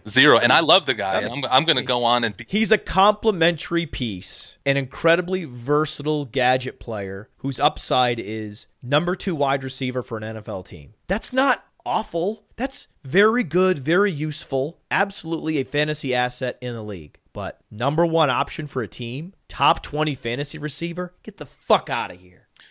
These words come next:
Speaker 1: All right, now you're gonna kill me because I'm gonna defend him as a top twenty wide receiver.
Speaker 2: What?
Speaker 1: One of the things I'm, <laughs> one, let, let me, let me toss this theory and then you can spike it. One of the paths I see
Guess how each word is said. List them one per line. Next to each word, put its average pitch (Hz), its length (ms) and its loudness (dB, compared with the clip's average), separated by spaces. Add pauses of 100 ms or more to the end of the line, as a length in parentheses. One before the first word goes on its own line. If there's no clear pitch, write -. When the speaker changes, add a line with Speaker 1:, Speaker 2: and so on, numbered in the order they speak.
(140)
Speaker 1:
All 113 80 -4
right, 110 200 -2 (180)
now 107 120 0
you're 110 160 2
gonna 104 160 -4
kill 117 200 -2
me 101 140 -2
because 101 300 -2
I'm 101 100 -2
gonna 98 160 0
defend 101 420 2
him 98 140 2
as 95 140 4
a 92 60 -2
top 98 240 2
twenty 95 280 2
wide 90 280 -4
receiver. 98 500 -4 (320)
Speaker 2:
What? 202 280 4 (180)
Speaker 1:
One 165 140 4
of 175 80 6
the 123 80 6
things 123 400 4
I'm, 104 220 4 (240)
<laughs> - 160 4 (640)
one, 120 260 4 (240)
let, 120 320 2
let 123 120 4
me, 139 280 2
let 131 80 0
me 139 60 4
toss 123 320 4
this - 220 -2
theory 104 360 4
and 98 120 0
then 95 280 2 (320)
you 101 140 -10
can 95 140 -6
spike - 360 0
it. 92 140 -6 (680)
One 139 140 0
of 151 60 2
the 143 80 2
paths - 680 -2
I 110 120 -4
see 98 540 -8